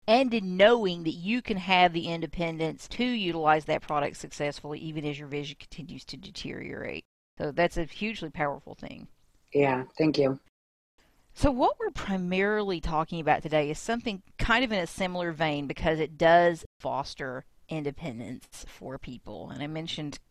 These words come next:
Speaker 1: at the beginning of this that one of the things that I think is so powerful about it is it can take someone who is perhaps a very wary <laughs> computer user or someone who has chosen not to utilize many or any aspects of a computer because they are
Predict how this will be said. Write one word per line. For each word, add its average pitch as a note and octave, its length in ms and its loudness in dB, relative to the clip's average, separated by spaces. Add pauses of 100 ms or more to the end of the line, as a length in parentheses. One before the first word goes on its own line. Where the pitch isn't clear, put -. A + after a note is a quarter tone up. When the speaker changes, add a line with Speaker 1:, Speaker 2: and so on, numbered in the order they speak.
(140)
Speaker 1:
at D#3 120 -6
the - 60 -16
beginning D3 300 -6
of C3+ 80 -8
this B2 340 -12
that C3 360 0
one F3+ 400 4
of D#3 160 0
the D3 180 0
things D3+ 640 -4
that D3+ 100 4
I D3+ 60 4
think - 260 -6
is D3+ 60 -10
so D#3 180 -2
powerful D3 440 -2
about C#3 240 -4
it D3 80 -6
is D3+ 120 -6
it D3+ 80 -10
can D#3+ 160 -8
take F#3 300 -2
someone C#3+ 380 -8
who D3+ 180 -12
is D3+ 160 -8
perhaps D3 640 -4
a C#3+ 140 -2
very F3+ 640 2
wary F#3 600 4
<laughs> - 80 -4
computer G3+ 520 2
user D#3 420 -4
or E3+ 180 -4
someone F3+ 360 -2
who F3 160 -2
has D#3+ 320 0
chosen D#3+ 520 -2
not E3+ 320 2
to F#3+ 120 -6
utilize D#3 680 0
many G#3 460 2
or F3 240 0
any G3 460 -4 (100)
aspects B2+ 800 -4
of C#3 300 0
a D3+ 80 -4
computer C#3+ 580 -10
because E3+ 600 2
they E3 160 0
are C#3+ 260 0